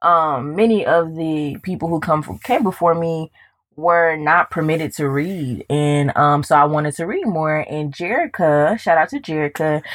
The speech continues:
reached out and, you know, connected with that and wanted to read more. And I just wanted to give a short update that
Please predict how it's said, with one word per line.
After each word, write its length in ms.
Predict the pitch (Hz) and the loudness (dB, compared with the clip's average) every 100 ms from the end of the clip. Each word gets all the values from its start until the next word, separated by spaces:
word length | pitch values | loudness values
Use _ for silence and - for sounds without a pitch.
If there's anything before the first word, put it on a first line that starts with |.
| - - - | -10 -10 0
reached 320 | 214 226 - - | 2 2 -6 -4
out 380 | 190 247 226 - - | 2 4 4 0 -2
and, 500 | 190 175 165 170 160 | 2 2 2 0 2
you 60 | |
know, 160 | 220 185 | 4 4
connected 460 | - 185 208 240 | 2 2 2 2
with 160 | 196 185 | -2 2
that 220 | 180 160 | 4 4
and 100 | 175 | 4
wanted 220 | 170 170 | 2 0
to 100 | 165 | -2
read 240 | 160 160 143 | -2 -2 0
more. 260 | 151 156 | 2 4
And 180 | 156 151 | 4 4
I 120 | 151 | 4
just 160 | 185 202 | 2 2
wanted 240 | 208 202 - | 4 4 0
to 60 | |
give 240 | 190 196 180 | 0 2 4
a 180 | 165 | 2
short 380 | - - 180 160 | 0 2 2 4
update 420 | 202 160 151 143 | 2 2 2 2
that 400 | - 143 135 - | 2 2 2 0